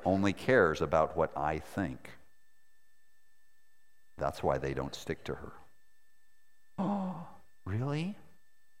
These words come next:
Next slide. He says, "Punchinello, I love you. I made you the way you are. I have a purpose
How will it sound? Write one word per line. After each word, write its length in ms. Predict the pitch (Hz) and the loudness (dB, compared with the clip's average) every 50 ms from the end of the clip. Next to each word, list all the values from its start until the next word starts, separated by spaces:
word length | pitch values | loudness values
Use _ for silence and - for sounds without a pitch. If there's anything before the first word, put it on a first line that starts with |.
| - - - - | -16 -16 -10 -8
Next 220 | - - - - - | -8 -6 -6 -8 -6
slide. 360 | - 57 52 - - - 78 - - - - - - - - - - - - - - - - - - - - - - - - - - - - - - - - - - - - - - - - - - - - - - | -4 -4 -4 -4 -6 -10 -12 -14 -14 -16 -16 -16 -16 -16 -16 -16 -16 -16 -16 -16 -16 -16 -16 -16 -16 -16 -16 -16 -16 -16 -16 -16 -16 -16 -16 -16 -16 -16 -16 -16 -16 -16 -16 -16 -16 -16 -16 -16 -16 -16 -16 -4 0
He 100 | 95 87 | 0 2
says, 180 | - 90 87 | 4 2 2
"Punchinello, 680 | - - 123 120 113 - 110 107 104 101 101 98 92 87 | 6 8 8 8 8 6 6 8 10 10 10 10 10 10
I 120 | 95 98 | 10 10
love 340 | 80 71 73 71 65 - - | 10 8 6 4 2 0 -4
you. 220 | - - - - - - - - - - - - - - - - - - - - - - - - - - - - - - - - - | -8 -8 -8 -10 -12 -14 -16 -16 -16 -16 -16 -16 -16 -16 -16 -16 -16 -16 -16 -16 -16 -16 -16 -16 -16 -16 -16 -16 -16 -16 -16 0 8
I 200 | 90 98 101 104 | 10 10 10 10
made 380 | 98 90 90 90 90 90 80 71 | 8 6 4 4 4 2 2 0
you 160 | 76 71 71 | -4 -4 -4
the 100 | 71 73 | -4 -2
way 160 | 71 76 73 | 0 0 0
you 260 | 69 69 69 69 65 60 | 0 -2 -4 -4 -4 -4
are. 300 | 62 57 - - - - - - - - - - - - - - - - - - - - - - | -4 -6 -6 -8 -10 -12 -14 -16 -16 -16 -16 -16 -16 -16 -16 -16 -16 -16 -16 -16 -16 -16 0 8
I 180 | 85 95 95 92 | 8 10 10 8
have 200 | 92 90 78 80 | 6 4 4 4
a 120 | 73 69 | 2 0
purpose 800 | - - - - 113 110 - - - 104 98 - - - - | -2 -6 0 2 2 2 2 2 -2 -2 -2 -2 -8 -12 -12